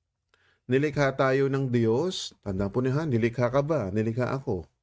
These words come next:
So, kung nilikha tayo, mula sa ating pagkasilang, tandaan natin ha, kasi yun ang creation. Ano? Dumaan tayo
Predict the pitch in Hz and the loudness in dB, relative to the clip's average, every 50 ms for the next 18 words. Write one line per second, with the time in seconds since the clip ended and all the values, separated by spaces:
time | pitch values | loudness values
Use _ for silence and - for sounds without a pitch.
0 | _ _ _ _ _ _ _ _ - - 160 147 - 139 147 151 147 165 196 262 | _ _ _ _ _ _ _ _ 2 6 6 6 8 6 4 6 6 2 2 2
1 | 285 247 269 208 202 196 - 170 139 117 98 95 101 98 107 123 151 147 - _ | 0 2 4 4 4 4 2 2 2 2 2 0 -2 -2 -2 -2 -4 -8 -12 _
2 | _ _ _ _ _ _ _ _ _ _ - 117 113 120 135 202 277 339 - - | _ _ _ _ _ _ _ _ _ _ -2 0 2 2 4 2 2 2 4 4
3 | 208 185 185 - 185 170 156 - 139 120 113 113 107 92 95 - - 123 139 151 | 4 4 4 4 4 2 6 4 2 2 4 2 2 2 2 2 2 2 2 2
4 | 135 110 98 95 95 107 117 127 131 - - _ _ _ _ _ _ _ - - | 2 0 0 0 0 -2 -4 -6 -8 -12 -18 _ _ _ _ _ _ _ -6 -4
5 | 117 131 151 165 180 185 190 185 185 196 180 160 165 170 180 170 160 - - 156 | 0 2 2 2 2 2 0 0 4 4 4 4 4 -2 -2 -4 -8 -4 -2 -2
6 | 151 - 190 175 151 - - - 135 147 156 165 165 160 160 147 147 _ - _ | 2 4 4 4 2 -2 -4 -2 0 0 0 0 -2 -4 -4 -6 -8 _ -20 _
7 | _ _ _ _ _ - - 147 160 127 135 156 139 123 120 - 139 139 131 110 | _ _ _ _ _ 2 2 4 4 4 2 2 0 0 0 2 2 2 0 -2
8 | 95 87 82 82 _ _ _ _ _ _ _ - 120 117 113 120 135 135 123 110 | -6 -10 -12 -16 _ _ _ _ _ _ _ -4 -2 -2 0 0 0 -2 2 6
9 | 127 143 147 160 156 156 156 151 - 131 117 127 | 6 6 6 6 0 0 0 0 0 2 2 2